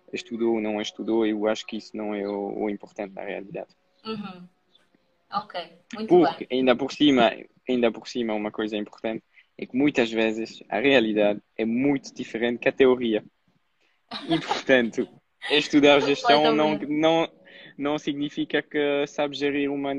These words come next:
Speaker 1: uma empresa. Estudar gestão só sabe dizer que estudaste gestão.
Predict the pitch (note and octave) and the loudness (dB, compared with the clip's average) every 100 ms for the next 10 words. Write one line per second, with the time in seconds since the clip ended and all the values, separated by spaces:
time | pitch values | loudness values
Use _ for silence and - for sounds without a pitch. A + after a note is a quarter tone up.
0 | C3+ C3+ C3+ C3+ C3 - C3+ A2 G#2 - | -8 -8 -2 -2 -2 -4 -4 -4 -10 -16
1 | _ - G#2+ - A2 G#2+ G#2 - B2 B2 | _ -12 -12 -4 -2 -2 -6 -4 -4 -4
2 | - A#2+ - A#2 A#2 A2 A2+ A#2 - B2 | -4 -6 -4 -6 -6 -6 -4 -4 -4 -4
3 | A#2 A2+ A2+ A2 - A#2 A2+ - A2 - | -2 -2 -2 -4 -6 -6 -6 -6 -10 -10
4 | A#2 - - G#2+ | -14 -10 -8 -10